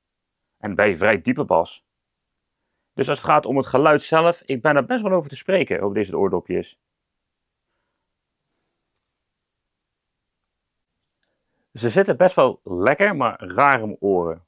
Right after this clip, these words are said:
Ja, ze zitten er wel heel raar in. Maar als je dan gaat kijken naar de touch, ja, dat werkt best wel goed eigenlijk.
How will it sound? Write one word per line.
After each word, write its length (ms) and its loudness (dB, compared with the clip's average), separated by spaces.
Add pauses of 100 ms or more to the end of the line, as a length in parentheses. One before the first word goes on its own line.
(560)
Ja, 420 0
ze 180 -4
zitten 260 2
er 80 6
wel 100 6
heel 220 6
raar 240 6
in. 200 -2 (420)
Maar 300 4
als 140 -2
je 60 0
dan 80 4
gaat 100 0
kijken 300 4
naar 100 4
de 100 0
touch, 480 0 (1400)
ja, 200 -4 (440)
dat 140 0
werkt 160 4
best 160 2
wel 100 0
goed 160 -2
eigenlijk. 520 0